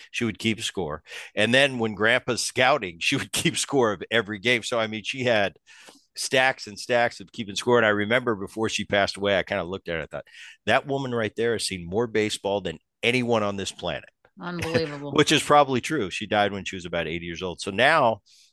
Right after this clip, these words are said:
Speaker 1: I kinda look at my mom that way. Not only did she, she get a big glimpse of, uh, a big part of her life was spent with my grandpa, but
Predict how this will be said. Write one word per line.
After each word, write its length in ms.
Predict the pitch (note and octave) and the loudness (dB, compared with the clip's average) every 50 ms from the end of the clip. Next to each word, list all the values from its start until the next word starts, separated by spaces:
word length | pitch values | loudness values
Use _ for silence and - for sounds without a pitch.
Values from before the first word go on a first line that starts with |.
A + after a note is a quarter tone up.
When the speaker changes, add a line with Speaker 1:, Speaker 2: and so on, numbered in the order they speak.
| _ - | _ -6
Speaker 1:
I 80 | F#2 | -6
kinda 280 | - - B2 B2 C3+ C3+ | -4 0 0 0 2 0
look 200 | B2+ C3 B2 - | 0 -2 -2 -4
at 60 | A#2+ | -4
my 140 | G#2 A2 G#2+ | -4 -4 -2
mom 260 | G#2+ A2+ A#2+ C3 B2+ | 0 0 0 0 0
that 180 | G#2 E2 C#2+ B1 | -2 -4 -4 -4
way. 240 | D#2 D2 - - _ _ - - - - _ | -6 -8 -8 -8 _ _ -20 -20 -20 -10 _
Not 180 | - A#2 A#2+ B2+ | 0 2 4 4
only 240 | C3 C3+ C3+ B2 A2+ | 4 4 4 2 2
did 180 | G2+ A2+ G#2 | 0 -2 -2
she, 380 | - - - A#2 G#2+ G2+ - - _ _ _ _ | -2 -2 -2 -2 -4 -6 -8 -14 _ _ _ _
she 480 | - - - - A2 G#2+ G2+ F#2+ - _ _ _ _ _ _ - | -8 -6 -4 -4 -4 -4 -8 -8 -10 _ _ _ _ _ _ 2
get 140 | B2 B2+ | 2 4
a 60 | A#2 G#2 | 4 2
big 320 | E2+ D#2+ A#2+ A#2 G#2+ F2+ | 2 2 0 0 0 0
glimpse 400 | A2 A2 A#2 B2 A2+ - - - | -2 0 0 0 0 -2 -4 -4
of, 200 | A2 G2+ F2 - _ - - - - _ - | -4 -4 -4 -8 _ -20 -20 -20 -20 _ -8
uh, 240 | G2 G2+ E2+ D2+ E2 | -4 -4 -2 -2 -2
a 60 | F#2+ F#2+ | -2 -2
big 260 | E2 A#2+ B2+ G#2+ - | 0 0 0 0 0
part 220 | - A2+ A2 G#2+ | 0 0 0 0
of 60 | G2+ | 0
her 120 | - G#2 G2+ | 0 -2 -2
life 300 | G2 G2+ A#2 A#2+ - - | 0 0 0 0 0 -4
was 120 | G2+ - | -8 -8
spent 300 | - - - C3 C3+ - | -6 -4 -2 -2 -2 -2
with 160 | A#2 G2 - | -6 -8 -8
my 140 | G2 F#2+ F2+ | -6 -6 -6
grandpa, 420 | D#2+ F2+ F#2 F2+ F#2 F2 - F#2+ F2+ | -6 -4 -4 -4 -4 -4 -6 -10 -10
but 240 | D2+ F2 E2+ D2+ | -8 -8 -10 -10